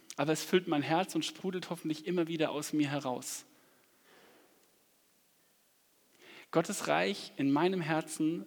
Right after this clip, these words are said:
soll für andere erlebbar werden. Das ist mein Wunsch. Das ist die Mission. Das ist meine Vision. Persönlich für mich, mein Leben und meine Zeit hier. Und das aber ganz ohne Druck.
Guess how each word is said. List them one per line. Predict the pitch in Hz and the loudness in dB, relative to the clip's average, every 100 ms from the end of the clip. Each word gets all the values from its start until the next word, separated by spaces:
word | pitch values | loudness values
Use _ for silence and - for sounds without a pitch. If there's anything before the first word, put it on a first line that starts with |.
| - | -6
soll | - 147 | 0 0
für | - - | 0 -2
andere | 135 165 160 151 | 0 2 2 2
erlebbar | 127 123 131 131 110 | 0 0 -2 -4 -4
werden. | 110 113 117 - _ _ _ | -4 -6 -10 -16 _ _ _
Das | - 160 | -6 -4
ist | 160 - | -2 0
mein | 151 147 151 | 2 2 0
Wunsch. | 147 139 127 - - - _ _ - - - - - _ _ | 2 0 0 -6 -12 -20 _ _ -20 -20 -20 -20 -20 _ _
Das | - 208 | -2 0
ist | 180 - - | -2 -4 0
die | 147 | 2
Mission. | 143 127 - 156 156 123 - - - | 2 0 2 4 4 2 -6 -14 -12
Das | - - | -8 -6
ist | 180 - | -4 0
meine | 156 165 156 127 | 2 4 4 2
Vision. | 117 - - 123 120 - - | -4 -6 -6 -8 -8 -12 0
Persönlich | - 165 269 277 254 | 4 6 8 8 6
für | 160 | 6
mich, | 165 277 - | 6 6 6
mein | 170 156 | 6 8
Leben | 156 240 247 240 | 8 6 6 4
und | 160 | 6
meine | 156 156 | 6 6
Zeit | - 170 160 156 | 4 4 4 4
hier. | - 202 247 262 - - - - - | 2 2 2 0 -6 -16 -14 -14 -2
Und | 196 180 | 4 6
das | 226 | 4
aber | 220 208 | 4 2
ganz | 196 220 233 - - | 4 4 4 0 0
ohne | 208 202 175 | 2 2 0
Druck. | - 226 220 | 6 6 6